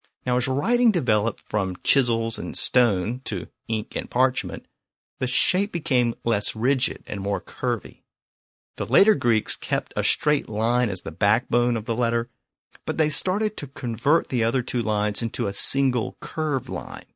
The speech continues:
And this curved half-moon D shape passed to the Etruscans and eventually to the Romans. Again, the Etruscans didn't have a D sound in their language.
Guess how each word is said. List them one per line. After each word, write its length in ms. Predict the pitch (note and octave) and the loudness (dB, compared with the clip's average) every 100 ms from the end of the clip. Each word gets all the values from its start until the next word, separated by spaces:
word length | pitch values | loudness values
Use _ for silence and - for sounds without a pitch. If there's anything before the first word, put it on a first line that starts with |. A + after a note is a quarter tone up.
| _ _ _ _ _ _ _ _ | _ _ _ _ _ _ _ _
And 180 | A2+ A#2+ | -2 2
this 160 | D#3+ - | 2 0
curved 760 | - - F3+ E3+ D#3+ C3+ - _ _ _ | -2 -2 2 4 2 0 -8 _ _ _
half-moon 800 | - C#3+ C3 B2+ C3+ C3 A#2+ | 0 2 2 4 6 6 6
D 200 | G#2+ F3+ | 2 2
shape 460 | G#3 - E2 F2 - _ _ _ | 2 2 2 2 -2 _ _ _
passed 400 | - A#2+ B2 C3 | -2 2 2 2
to 100 | - | -2
the 100 | D#3+ | -2
Etruscans 640 | F3 - F2+ - G#2+ G#2 - - | -2 0 0 0 -4 -6 -8 -2
and 300 | G2 F#2 - | 0 0 -4
eventually 540 | G2 D#3+ D#3+ G#2+ G2+ | -2 0 0 -4 -4
to 140 | - F#2+ | -4 -4
the 80 | |
Romans. 520 | G#2+ A2+ G2 E2 - - _ _ _ _ _ _ _ _ _ - | 0 0 0 -4 -10 -10 _ _ _ _ _ _ _ _ _ -4
Again, 440 | F3 B3+ F3+ G3+ - | 2 4 4 2 0
the 100 | D3+ | 0
Etruscans 520 | - F#3+ F#3 D#3 C3+ | 2 2 2 0 -2
didn't 280 | - C#3+ E3 | -2 -2 -2
have 440 | - E3 A#2 B2 | 0 4 4 2
a 100 | A2+ | -2
D 380 | G#2+ - D#3 F3 | -6 -4 -2 -2
sound 500 | - G#2 F2 F2 G#2+ | -2 0 0 -2 -4
in 160 | A2+ G2+ | -4 -4
their 160 | F2+ | -2
language. 560 | G2 A2+ A2 - - | 0 2 0 -6 -16